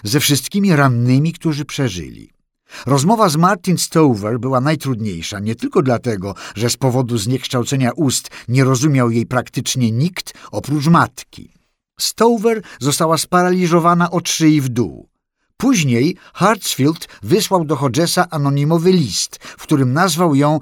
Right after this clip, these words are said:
bezwładnym klocem. Radioaktywne ziarno prawdy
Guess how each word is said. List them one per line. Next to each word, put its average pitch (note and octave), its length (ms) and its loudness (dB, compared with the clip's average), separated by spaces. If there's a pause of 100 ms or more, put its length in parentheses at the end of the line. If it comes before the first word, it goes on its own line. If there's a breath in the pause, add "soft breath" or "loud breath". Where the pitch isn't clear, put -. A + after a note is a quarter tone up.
(200 loud breath)
bezwładnym C#3 880 2
klocem. - 800 -4 (500)
Radioaktywne C#3+ 800 2
ziarno C3 380 0
prawdy D#3+ 500 0